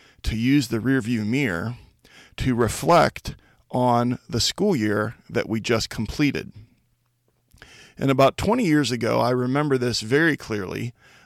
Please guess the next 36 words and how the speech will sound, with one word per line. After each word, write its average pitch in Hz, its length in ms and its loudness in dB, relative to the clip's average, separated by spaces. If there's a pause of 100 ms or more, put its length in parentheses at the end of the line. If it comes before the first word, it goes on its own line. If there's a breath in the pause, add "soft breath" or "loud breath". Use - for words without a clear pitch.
I 110 100 0
was 127 140 0
talking 160 420 2
to - 140 -2
a 117 40 -2
fellow 147 340 4
administrator 120 720 -2
about 107 340 -2
one 123 200 -2
of 123 120 -4
the 120 80 -4
teachers 110 540 -6
at 98 120 -2
my 127 120 -2
school, 98 580 -4 (540 soft breath)
and 135 180 2
I 131 160 6
said, 139 360 4
"Well, 160 320 6
he 190 220 0
has 190 160 2
fifteen 160 440 -2
years 143 240 2
of 131 100 0
experience." - 840 -2 (580 soft breath)
And 117 180 -2
that 139 160 6
administrator 143 720 0
said, 110 320 0
"No, 117 640 2 (400 soft breath)
he 151 220 0
has 127 260 4
one 143 320 2
year 117 180 0
of 101 100 -4
experience 107 840 -6